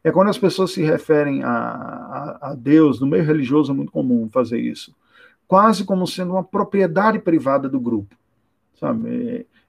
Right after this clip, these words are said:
é o nosso Deus, porque o nosso Deus se revela assim,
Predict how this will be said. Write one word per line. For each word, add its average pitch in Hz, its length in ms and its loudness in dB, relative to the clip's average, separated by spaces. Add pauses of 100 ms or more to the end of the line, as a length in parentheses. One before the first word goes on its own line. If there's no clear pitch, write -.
é 143 80 -2
o 151 60 2
nosso 147 600 4
Deus, 123 640 0 (240)
porque 117 200 -4
o 139 60 2
nosso 151 460 6
Deus 143 320 2
se 147 80 -2
revela 123 380 4
assim, 131 440 -4